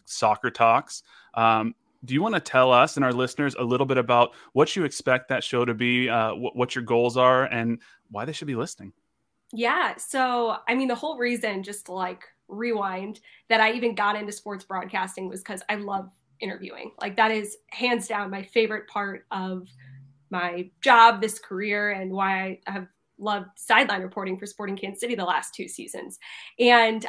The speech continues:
Speaker 2: I have been following K C Sports Network, of course, since this, lo-, you know, launched, and B J's done a great job building this entire platform. And so I really wanted to create a show where I could just have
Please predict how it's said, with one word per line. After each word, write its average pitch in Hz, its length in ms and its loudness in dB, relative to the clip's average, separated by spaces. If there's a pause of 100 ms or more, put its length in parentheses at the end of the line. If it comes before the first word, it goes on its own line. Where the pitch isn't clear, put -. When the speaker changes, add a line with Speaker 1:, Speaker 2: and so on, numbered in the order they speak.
Speaker 2:
I 220 480 4
have 214 300 -6
been 262 140 0
following 208 400 2
K 214 120 -6
C 208 140 -8
Sports 196 320 -12
Network, 196 340 -10
of 190 100 -16
course, 190 360 -8
since - 560 -6 (400)
this, 190 560 -4 (220)
lo-, 202 260 -8
you 214 140 -2
know, 180 180 -4
launched, 185 460 -2
and 190 120 -4
B 202 140 -6
J's 190 220 -4
done 196 140 -6
a 185 40 -6
great 196 260 -4
job 180 300 0
building 190 340 -4
this 185 280 -6
entire 196 320 -2
platform. 180 640 -2 (320)
And - 100 -2
so 262 80 4
I 240 40 10
really 240 260 4
wanted 262 220 4
to 214 80 -2
create 202 340 -4
a 196 80 -4
show 202 300 -4
where 196 200 -4
I 180 140 0
could 190 500 -6 (1000)
just 254 220 -2
have 214 380 -4